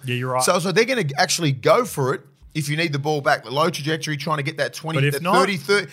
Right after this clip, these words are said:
Speaker 2: in between the twenty and the forty-ish.
Speaker 1: Yep.
Speaker 2: If
Speaker 1: Attack
Speaker 2: not,
Speaker 1: that
Speaker 2: if
Speaker 1: back
Speaker 2: not,
Speaker 1: row.
Speaker 2: if not, it just goes out in the full.
Speaker 1: Yeah.
Speaker 2: And we just,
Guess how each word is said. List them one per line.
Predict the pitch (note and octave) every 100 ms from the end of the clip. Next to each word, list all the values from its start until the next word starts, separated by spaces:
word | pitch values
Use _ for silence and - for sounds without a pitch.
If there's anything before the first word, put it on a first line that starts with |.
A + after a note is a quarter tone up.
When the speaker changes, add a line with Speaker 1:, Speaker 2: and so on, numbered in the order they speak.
| -
Speaker 2:
in | F#3+
between | F3 E3 F#3+ F#3
the | C#3+
twenty | - F3+ G3 F#3+ E3+
and | D#3+
the | D3
forty-ish. | C3+ - F#3 G3+ A3 A#3+ A3
Speaker 1:
Yep. | E3+ - - - - _ _ -
Speaker 2:
If | C4+
Speaker 1:
Attack | F#3+
Speaker 2:
not, | G#3+
Speaker 1:
that | F#3 F3
Speaker 2:
if |
Speaker 1:
back | F3
Speaker 2:
not, | F#3
Speaker 1:
row. | F3 D#3+ A#2+ - -
Speaker 2:
if | A3+ E3
not, | B3+ A#3 - _ -
it | A#3
just | B3 -
goes | A#3+ G#3+
out | A#3+
in | -
the |
full. | G3 C4+ C4+ C#3+ -
Speaker 1:
Yeah. | B2 A3+
Speaker 2:
And |
we | A3
just, | G#3+